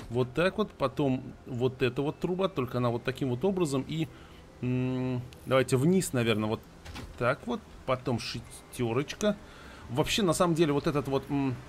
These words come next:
крафт труб, они молодцы, что сделали, потому что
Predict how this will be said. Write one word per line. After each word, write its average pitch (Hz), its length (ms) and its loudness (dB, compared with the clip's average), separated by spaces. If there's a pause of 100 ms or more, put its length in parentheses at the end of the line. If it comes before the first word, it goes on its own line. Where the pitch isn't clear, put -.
(240)
крафт 165 380 4
труб, 180 280 4
они 139 420 6
молодцы, 143 420 2
что - 200 -2
сделали, 139 440 4
потому 135 340 0
что 135 300 0